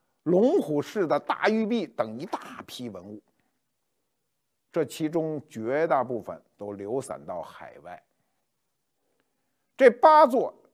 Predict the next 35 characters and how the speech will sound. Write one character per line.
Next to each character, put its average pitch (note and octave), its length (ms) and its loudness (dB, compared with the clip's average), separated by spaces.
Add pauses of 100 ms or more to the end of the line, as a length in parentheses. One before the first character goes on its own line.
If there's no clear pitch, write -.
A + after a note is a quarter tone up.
(640)
金 C4+ 280 0
村 A3 260 -4
大 D3+ 160 0
墓， D3 220 -10 (500)
墓 C#4+ 240 2
道 G#3 180 10
均 C#4+ 380 0
于 F3 340 -4 (200)
墓 G3 240 -2
室 F2+ 200 -16
的 F2 140 -12
南 F#2 340 -10
端， D#3 240 0 (960)
平 G3 180 -2
面 A#3 360 4
呈 G3+ 360 -4
甲 E2 460 -6
字 F3+ 300 -6
形。 D2+ 260 -18 (2250)
附 D4+ 160 0
近 B3+ 160 4
还 A3+ 80 10
有 G#3 100 6
陪 D#3 220 -2
葬 G3 180 2
的 C#3 80 -2
马 G2 220 -6
坑。 F#2+ 260 -10 (840)
据 - 220 0
考 F#3 360 4
古 E3 140 -2
人 B2+ 120 -4
员 C#3 200 -4
推 F3 180 -6
测， - 200 -14